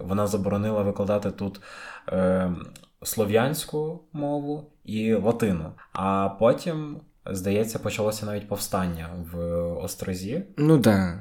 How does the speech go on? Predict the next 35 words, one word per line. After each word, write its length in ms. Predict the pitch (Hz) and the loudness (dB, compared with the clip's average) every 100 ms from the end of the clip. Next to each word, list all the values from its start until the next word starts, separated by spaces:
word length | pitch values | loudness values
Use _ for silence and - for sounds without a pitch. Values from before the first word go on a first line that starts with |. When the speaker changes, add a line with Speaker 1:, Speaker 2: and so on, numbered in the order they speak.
| - | -4
Speaker 2:
була 340 | 120 117 107 98 | -2 2 2 2
така, 220 | - 104 | 0 -2
е, 840 | 95 95 80 80 80 78 71 - 107 | 0 -2 -4 -6 -8 -8 -8 -4 2
річ, 200 | 143 139 | 2 0
було 220 | 113 110 | -2 2
місце 220 | 110 - | 2 0
повстанню. 520 | - 98 - 170 180 - - - - - - - - _ - 165 | -6 -4 2 4 4 0 -12 -12 -10 -10 -12 -14 -18 _ 6 10
Але 100 | 170 | 12
все 180 | - | 12
одно 140 | 160 160 | 10 8
це 100 | 131 | 8
нічого 280 | 123 135 127 | 6 6 6
не 120 | 123 | 8
дало, 280 | 139 170 131 | 10 10 8
вона 200 | 123 120 | 8 6
заснувала 380 | 117 120 113 | 6 4 4
свій 160 | 113 120 | 4 2
колегіум, 600 | 110 113 156 135 120 110 - | 4 6 6 6 4 4 4
ну 280 | 120 120 | 6 8
і 240 | 82 107 104 | 6 6 4
під 140 | 104 | 2
час 260 | 117 113 - | 2 2 4
національно-визвольної 800 | - 117 110 101 98 101 101 98 | 4 6 6 6 2 2 2 4
війни 200 | 123 190 | 4 6
він 160 | 165 | 6
був 140 | 110 113 | 4 4
зруйнований. 760 | 107 113 87 85 87 82 - - - | 4 4 2 0 -2 -6 -10 -16 -16
Speaker 1:
Отак 380 | - 113 87 - | -14 -8 -8 -10
от. 180 | - - - - | -16 -18 -20 -10
Speaker 2:
От, 220 | 110 104 - | -4 -2 2
а 40 | |
Австрійська 420 | 120 160 247 - | 2 6 4 4
академія 440 | 139 98 117 110 110 | 0 4 6 6 6
зараз 300 | 190 185 - | 4 2 0
відроджена. 640 | 135 95 87 95 98 95 | -2 -2 -2 -2 -2 -4